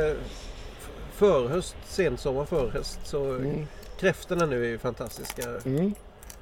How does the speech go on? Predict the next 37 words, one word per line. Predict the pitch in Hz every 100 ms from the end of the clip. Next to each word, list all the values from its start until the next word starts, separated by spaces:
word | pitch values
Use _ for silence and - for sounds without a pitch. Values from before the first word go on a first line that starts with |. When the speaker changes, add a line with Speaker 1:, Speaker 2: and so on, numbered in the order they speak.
| -
Speaker 1:
Den | -
här | 127
traditionen | 135 120 135 113 123
vi |
har | 117
i | 113
Sverige. | 117 110 117 -
Speaker 2:
Jättegott. | 139 - 143 196 - 160 - - - - - - -
Speaker 1:
Och | 151
de | 151
finns | 147 147 120 147
ju | 143 143 139 - - -
massor | 160 - - 151
med | 151 123
att | 123
göra | 113 113
med, | 117 117 113 - 117 - 123 - - 131
förutom | 143 123 131
att | 147
bara | 160 127
äta | 117 -
dem | 113
som | 120
de | 117
är, | 107 110 123 147
Speaker 2:
Mm. | 151 156
Speaker 1:
soppor | 185 120 - - 127 117
och | 110 107 - - - - - - - - - - -
såser | - 135 117 - 127 113
och | 113 113
så | 135
här. | 123 113 - - - - - - - - - - -
Massor | 147 - 143
med | 143
grejer | 123
tycker | - 117
jag. | 117